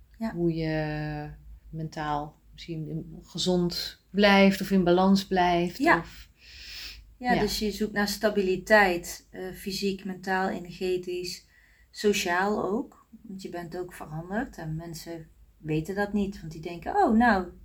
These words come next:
Speaker 1: ze is er
Speaker 2: Ja.
Speaker 1: weer, oké." Maar ja, zo, zo was het niet, want ik, ik, aan de buitenkant was ik misschien hetzelfde, maar aan de binnenkant was het echt veranderd.
Speaker 2: Ja, ja.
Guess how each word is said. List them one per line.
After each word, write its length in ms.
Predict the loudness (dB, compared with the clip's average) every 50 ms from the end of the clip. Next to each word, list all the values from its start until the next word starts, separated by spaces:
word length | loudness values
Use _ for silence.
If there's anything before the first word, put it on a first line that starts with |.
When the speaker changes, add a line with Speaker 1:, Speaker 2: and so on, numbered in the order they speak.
| -20 -14
Speaker 1:
ze 160 | -6 -4 -4
is 100 | -2 0
er 100 | 2 4
Speaker 2:
Ja. 120 | 4 4
Speaker 1:
weer, 260 | 4 2 0 -2 -6
oké." 440 | -8 -6 -2 -2 0 0 0 -2 -4 -8 -12 _ _ _ _ _ -20 -20 -20 -20 _ _
Maar 140 | -6 -4
ja, 140 | -4 -4 -4
zo, 320 | -6 -6 -8 -10 -12 -12 -16
zo 320 | -18 -18 -16 -14 -12 -12 -10
was 220 | -10 -10 -8 -8 -10
het 140 | -12 -10
niet, 280 | -10 -10 -10 -10 -12 -12
want 200 | -12 -12 -12 -12
ik, 220 | -14 -18 _ -20 -20
ik, 220 | -20 -20 -20 -20 -14
aan 140 | -12 -10 -8
de 60 | -2
buitenkant 520 | 2 2 2 2 2 0 -4 -6 -6 -6
was 160 | -6 -8 -8 -8
ik 160 | -10 -12 -12
misschien 300 | -12 -10 -8 -8 -8 -8
hetzelfde, 540 | -10 -8 -6 -4 -4 -2 -4 -6 -6 -8 -8
maar 140 | -8 -8
aan 80 | -8 -10
de 60 | -8
binnenkant 520 | -6 -4 -2 -2 -2 -4 -4 -6 -8 -10 -10
was 180 | -10 -10 -10
het 260 | -10 -12 -16 -20 -20 _ _
echt 260 | -2 -2 -2 -2 -8
veranderd. 760 | -10 -10 -10 -8 -8 -10 -10 -10 -10 -12 -14 -14 -20 _ _ _ _ _ _ _
Speaker 2:
Ja, 300 | -6 -4 -2 -2 -4 -6 -8 -14 -18 -20 -20 -20 -20 -14 -8
ja. 200 | -6 -6 -6 -6